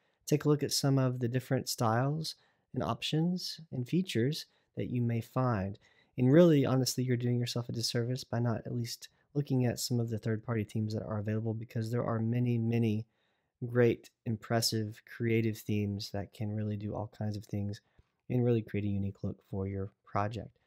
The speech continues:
So I wanted to begin by looking at some of the developers that have developed for Rapid Weaver six. We've looked already at some of those themes, such as the Split theme and the,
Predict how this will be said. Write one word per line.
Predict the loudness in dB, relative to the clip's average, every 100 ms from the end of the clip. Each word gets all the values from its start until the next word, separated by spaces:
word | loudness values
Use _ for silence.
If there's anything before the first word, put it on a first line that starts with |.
| _ _ _
So | 4 6
I |
wanted | 6
to | 4
begin | 4 6 6 6
by | 4
looking | 2 2 0
at | 0 -2
some | -2
of | -2
the |
developers | 0 0 0 0 -2 -2
that | -2 -4 -4
have | -6 -6
developed | -4 -2 -2 -2 -8
for | -20 -6 0 2 2 0 -6 _ _ _ -2
Rapid | -2 -2 -2
Weaver | -2 -2 -2
six. | -4 -4 -6 -8 -6
We've | -4 -2
looked | -2 -4 -8 -20 -4
already | -2 2 2 0 -2
at | -4 -4
some | -2
of | -2
those | 0 -2 -2
themes, | 0 2 2 -2 -6 _ _
such | -6 -4 -2
as | -2 -2 -4 -8 _ _ -12
the | -10
Split | -2 -2 -2 -2
theme | 0 2 -2 -6 _ _ _ _
and | -6 -2 0 0 0 -2 -6 -4
the, | -2 -2 -2 -6